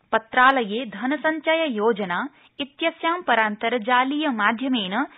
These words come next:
धनस्य हस्तान्तरणादिकम् अन्येषु कोषेषु अपि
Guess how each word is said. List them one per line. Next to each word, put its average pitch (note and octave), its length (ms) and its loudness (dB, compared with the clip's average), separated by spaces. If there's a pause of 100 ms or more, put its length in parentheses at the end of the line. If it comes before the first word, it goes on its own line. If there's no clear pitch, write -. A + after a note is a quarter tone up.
(300)
धनस्य D4 480 -2
हस्तान्तरणादिकम् C4+ 1500 2 (340)
अन्येषु C4 600 0 (120)
कोषेषु C#4 580 -2
अपि A#3+ 460 -2